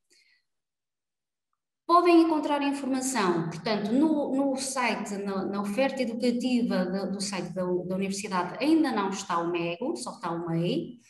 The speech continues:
mas podem já ver no, na página do D P S. Se tiverem o telemóvel, podem clicar e tirar aqui, fazer a leitura do, deste código e poderão ir diretamente para a página onde poderão encontrar informação sobre o mego.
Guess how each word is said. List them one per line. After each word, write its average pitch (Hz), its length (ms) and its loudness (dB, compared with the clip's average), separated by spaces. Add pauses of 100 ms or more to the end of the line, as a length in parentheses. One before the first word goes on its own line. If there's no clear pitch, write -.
(380)
mas 262 200 0
podem 285 360 4
já 269 280 2
ver 240 240 2
no, 269 320 0
na 240 160 0
página 262 320 2
do 240 40 -2
D 277 140 0
P 262 280 -2
S. - 380 -8
Se - 280 -16
tiverem 214 600 -2
o 214 240 -6
telemóvel, 233 600 2
podem 220 600 -6 (240)
clicar 214 460 -4
e 226 120 -2
tirar 214 220 -2
aqui, 208 320 -4
fazer 214 200 -2
a 208 80 0
leitura 208 360 -4
do, 202 220 -6
deste 202 300 -6
código 254 580 0 (300)
e 254 80 -4
poderão 220 420 -2
ir 220 100 -4
diretamente 214 540 -2
para 208 160 -4
a - 20 -12
página 208 720 -4
onde 214 200 -2
poderão 208 260 -2
encontrar 202 580 -4
informação 202 540 -4
sobre 214 420 -2
o 175 80 -2
mego. 165 440 -4